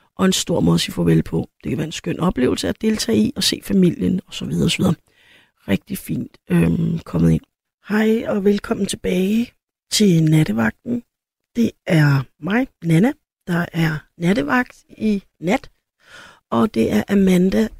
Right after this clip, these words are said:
der er producer, og som tager telefonen. Og, øhm, der er lidt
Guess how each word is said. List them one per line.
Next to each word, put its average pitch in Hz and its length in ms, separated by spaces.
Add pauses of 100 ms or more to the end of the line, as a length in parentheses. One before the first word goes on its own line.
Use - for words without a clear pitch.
der 202 200 (460)
er 202 80
producer, 214 880
og 185 80
som 190 160
tager - 180
telefonen. 294 640 (680)
Og, 233 600 (220)
øhm, 208 720 (120)
der 254 60
er 254 360
lidt 247 200